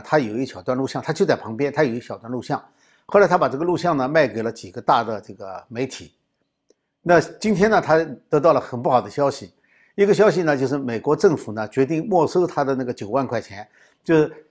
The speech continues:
他把那个录像卖给了这几个媒体以后呢，每个媒体给了他三万多，所以他一共拿到了九，九万多块钱，现在把这个钱呢就没收掉了，这是一个不好的消息。另外一个消息呢，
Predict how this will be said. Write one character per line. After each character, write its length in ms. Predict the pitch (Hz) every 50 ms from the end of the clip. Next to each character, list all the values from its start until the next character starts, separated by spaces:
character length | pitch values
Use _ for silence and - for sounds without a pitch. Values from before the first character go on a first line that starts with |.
| _ _
他 260 | - 185 190 185 196
把 340 | 190 - - _ - 104 113
那 140 | 120 151
个 80 | 147 165
录 100 | 165 165
像 320 | 135 139 151 151 147 - _ _ _ _ _ _
卖 180 | - 190 175 151
给 140 | 135 - 113
了 100 | 104 117
这 140 | 110 147 135
几 160 | - - 104
个 80 | 113
媒 160 | 110 120 147 151
体 180 | - - 123
以 80 | 107 104
后 180 | - - 131
呢， 140 | 120 107 104
每 200 | 104 107 110 117
个 40 | 143
媒 160 | 156 160 165
体 120 | 160 139 113
给 140 | - 113
了 100 | 98 107
他 100 | - 113
三 180 | 107 - 143 139
万 160 | 135 - 110
多， 240 | 101 117 120 120 - _ _ _ _ _
所 140 | _ - 151
以 40 | -
他 100 | 156 202
一 80 | 196
共 160 | 151 180 175 151
拿 100 | 139 151
到 120 | 160 156
了 40 | 135
九， 240 | - - 101 101 - _
九 140 | - 120 110
万 160 | 131 151 143
多 100 | 139 131
块 100 | 110 113
钱， 320 | - - - - 92 _ _ _ _ _ _ _ _
现 120 | - 175 165
在 100 | 165 156
把 120 | - 117
这 100 | - -
个 80 | 151 160
钱 240 | - - 123 120 127
呢 120 | 143 127
就 120 | - 131
没 200 | 123 151 151 127
收 160 | - - 151 156
掉 160 | 170 143 107
了， 140 | 87 78 - _ _ _ _ _ _ _ _ _ _ _ _ _
这 100 | _ 165 131
是 380 | - 135 131 120 113 113 - - _
一 140 | - 180 175
个 560 | 170 160 139 120 113 104 98 92 98 - _ _ _ _ _ _ _ _ _
不 80 | _ -
好 140 | 90 107 101
的 80 | 95
消 180 | 92 113 107 101
息。 140 | 95 110 151
另 140 | 208 226
外 120 | 208 185 165
一 40 | 147
个 60 | 143
消 140 | - 175 165
息 140 | - - 147
呢， 160 | 123 110